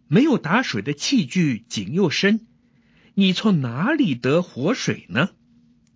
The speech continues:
我们的祖宗雅各将这井留给我们，他自己和儿子并牲畜也都喝这井里的水。难道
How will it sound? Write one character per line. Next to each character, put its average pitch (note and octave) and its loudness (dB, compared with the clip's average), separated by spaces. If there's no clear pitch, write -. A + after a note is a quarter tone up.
我 F3 4
们 F3 2
的 A3 0
祖 C3 -2
宗 F#3+ 0
雅 A#2+ -2
各 D3+ 0
将 A3+ 2
这 A#3 2
井 G#2+ -4
留 F3 2
给 A#3 -2
我 G#3+ -2
们， A2+ -8
他 - 0
自 B3 0
己 G#2 -2
和 C#3 -2
儿 C#3 0
子 D3+ -2
并 E3+ 2
牲 A#3+ 0
畜 E3 -2
也 C3+ 4
都 C#4 -2
喝 A#3 -2
这 F3+ 2
井 D3+ -2
里 A3+ -2
的 - -4
水。 - -6
难 E3+ 0
道 G#3 0